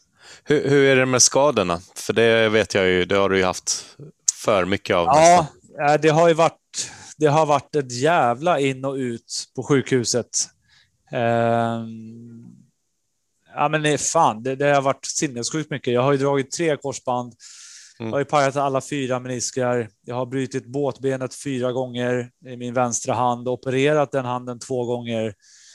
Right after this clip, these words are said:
Speaker 2: Eh, sen har man haft så här andra saker som ljumskbråck. Opererat för det.
Speaker 1: Mm.
Speaker 2: För det pajade balansen när jag var på en jävla resa i, vart var jag då? I Grekland.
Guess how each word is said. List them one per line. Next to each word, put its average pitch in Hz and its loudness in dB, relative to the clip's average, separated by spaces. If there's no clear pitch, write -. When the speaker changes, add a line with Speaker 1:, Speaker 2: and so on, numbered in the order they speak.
Speaker 2:
Eh, 123 0
sen 123 -4
har 139 -6
man 139 -6
haft 147 -6
så 165 -2
här 160 2
andra 160 -2
saker 170 -4
som 160 -10
ljumskbråck. 147 -2
Opererat 156 -4
för 156 -10
det. 147 0
Speaker 1:
Mm. 110 -8
Speaker 2:
För - -8
det 135 -6
pajade 143 2
balansen 143 0
när 151 -6
jag 143 -4
var 143 -4
på 139 -12
en 139 -6
jävla 135 -2
resa 135 -2
i, 131 -2
vart 123 -14
var 127 -4
jag 127 -4
då? 123 -6
I 110 -10
Grekland. 123 -2